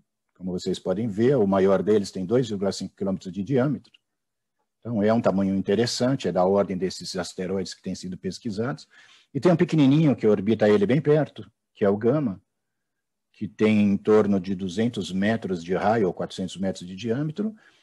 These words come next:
e tem um beta um pouco mais distante, dezessete quilômetros mais ou menos de raio,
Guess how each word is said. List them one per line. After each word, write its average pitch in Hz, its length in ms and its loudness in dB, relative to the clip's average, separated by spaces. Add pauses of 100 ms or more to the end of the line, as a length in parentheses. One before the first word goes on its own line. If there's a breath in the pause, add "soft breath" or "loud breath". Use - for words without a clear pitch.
(160)
e 170 80 -6
tem 185 180 4
um 202 120 4
beta 143 300 4
um 113 60 4
pouco 113 260 0
mais 107 240 2
distante, 120 640 -4
dezessete 95 680 -4
quilômetros 98 500 -2
mais 92 200 -2
ou 92 60 -2
menos 92 260 -6
de 110 140 -6
raio, 101 320 -6